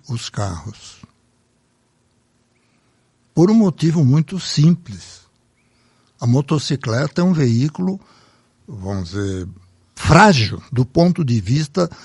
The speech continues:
se ela, vamos dizer, bater em alguém, coisa, ela é frágil. Eu vi agora, ontem eu tava assistindo a televisão, eu vi uma moto, tava parada no semáforo, a outra veio, bateram, morreram os dois motociclistas.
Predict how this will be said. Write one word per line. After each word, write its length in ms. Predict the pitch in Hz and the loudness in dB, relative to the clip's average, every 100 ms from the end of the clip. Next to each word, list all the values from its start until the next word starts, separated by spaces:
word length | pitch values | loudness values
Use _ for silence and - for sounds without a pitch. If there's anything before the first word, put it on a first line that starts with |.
| - _ | -20 _
se 300 | - - 143 | -10 2 4
ela, 280 | 165 160 117 - - _ | 6 2 -2 -14 -20 _
vamos 280 | 123 131 117 | 0 2 2
dizer, 100 | 135 | -2
bater 520 | 110 127 120 - 143 156 | -4 -4 -4 0 2 4
em 160 | 131 | 4
alguém, 500 | 110 90 101 139 139 | 2 -2 -2 0 0
coisa, 360 | - 156 170 170 | 0 2 2 0
ela 220 | 165 208 | 0 -2
é 40 | 208 | -2
frágil. 500 | - 160 165 98 104 | 0 0 0 -2 -4
Eu 100 | 113 | -2
vi 200 | 135 147 | 0 -2
agora, 420 | 135 120 120 113 - - - - | 0 -2 -2 -4 -12 -20 -20 -4
ontem 320 | 139 202 139 | 0 0 -2
eu 60 | 110 | -4
tava 220 | 117 107 | -4 -6
assistindo 1000 | - 113 - 120 110 104 98 92 101 - _ _ _ _ _ | -8 -10 -6 -2 0 0 -4 -8 -10 -16 _ _ _ _ _
a 80 | 127 | -10
televisão, 580 | 131 120 113 101 107 151 | -4 -2 -2 -2 -2 0
eu 60 | 160 | 0
vi 240 | 131 160 | 0 0
uma 240 | 160 156 | 2 0
moto, 600 | 131 113 139 156 _ 104 82 _ _ _ _ _ _ | 2 4 4 2 _ -12 -12 _ _ _ _ _ _
tava 240 | 123 110 110 | -2 -2 -2
parada 600 | - 127 120 151 135 120 | 0 0 2 0 0 0
no 140 | 123 | 0
semáforo, 640 | - 147 127 151 147 127 123 | -2 0 2 2 -2 -2 0
a 20 | |
outra 340 | 139 143 135 | 0 0 -4
veio, 200 | 107 151 | -2 -2
bateram, 460 | 135 123 - 151 160 | -2 -4 -2 -2 0
morreram 500 | 151 139 139 160 170 | 0 2 2 0 0
os 120 | 127 | -2
dois 320 | 113 151 170 | 2 2 2
motociclistas. 1160 | 151 151 165 135 160 - 107 92 92 - 139 | -2 -6 -8 -10 -12 -10 -8 -10 -12 -18 -20